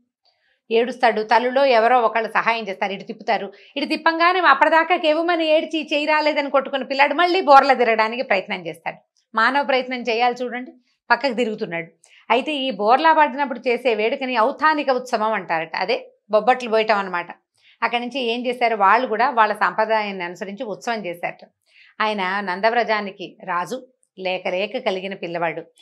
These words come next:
ఆ ఉత్సవంలో ఇంకా వైభవానికి లోటేమిటి, బోల్డంత వేదవేత్తలు, ఆశీర్వచనాలు,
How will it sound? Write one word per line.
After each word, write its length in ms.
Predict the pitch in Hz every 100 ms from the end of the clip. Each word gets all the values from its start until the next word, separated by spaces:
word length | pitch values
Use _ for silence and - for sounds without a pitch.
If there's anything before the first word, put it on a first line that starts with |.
| _ -
ఆ 80 | 220
ఉత్సవంలో 480 | 208 208 269 262 262
ఇంకా 200 | 247 240
వైభవానికి 600 | 202 214 247 262 247 214
లోటేమిటి, 540 | 214 233 247 262 330
బోల్డంత 580 | 285 226 226 220 208 202
వేదవేత్తలు, 760 | 214 214 226 233 233 247 247 220
ఆశీర్వచనాలు, 920 | 214 220 233 233 233 226 233 262 185